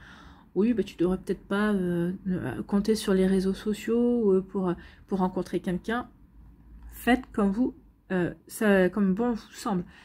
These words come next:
Faites comme vous le ressentez les choses. Écoutez votre intuition. Euh, si votre intuition vous dit oui, vas-y, bah, de toute façon, oui. Vous savez pas, euh, peut-être que c'est quelqu'un, c'est l'ami d'un ami, euh, vous avez demandé d'être en, en contact avec cette personne, ok, elle va vous accepter, puis finalement, c'est pas cette personne-là,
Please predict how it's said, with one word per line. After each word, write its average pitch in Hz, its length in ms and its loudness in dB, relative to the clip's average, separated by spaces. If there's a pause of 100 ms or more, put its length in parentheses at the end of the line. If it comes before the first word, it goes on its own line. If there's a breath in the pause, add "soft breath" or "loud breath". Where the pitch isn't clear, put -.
(140)
Faites 254 240 0
comme 202 200 2
vous 196 140 2
le 202 80 8
ressentez 214 520 0
les 233 100 0
choses. 185 300 -4 (100)
Écoutez 214 400 -2
votre 208 260 0
intuition. 214 500 -6 (440 loud breath)
Euh, 175 60 0
si 226 160 -2
votre 226 180 2
intuition 208 420 0
vous 196 80 2
dit 196 140 0
oui, 220 180 0
vas-y, 190 320 0
bah, 196 100 -4
de - 40 -8
toute - 140 -8
façon, 202 420 -4
oui. 233 180 0 (140)
Vous - 80 -12
savez 190 320 2
pas, 233 220 0
euh, - 60 -2
peut-être - 220 -6
que 175 200 0 (280 loud breath)
c'est - 180 2
quelqu'un, 214 440 -2 (920)
c'est 214 200 4
l'ami 214 260 4
d'un 208 180 4
ami, 240 340 0 (400 loud breath)
euh, 175 240 2
vous 196 140 -2
avez 185 280 4
demandé 180 320 2
d'être 180 220 0
en, 160 240 -2 (120)
en 180 40 -6
contact 180 380 -4
avec 175 100 -2
cette 160 140 -4
personne, 233 440 0
ok, - 200 -6
elle 208 80 2
va 175 100 4
vous 175 140 2
accepter, 170 380 0
puis 240 140 -2
finalement, 208 260 -4
c'est 180 140 -2
pas 175 120 -4
cette 175 180 -4
personne-là, 185 400 -2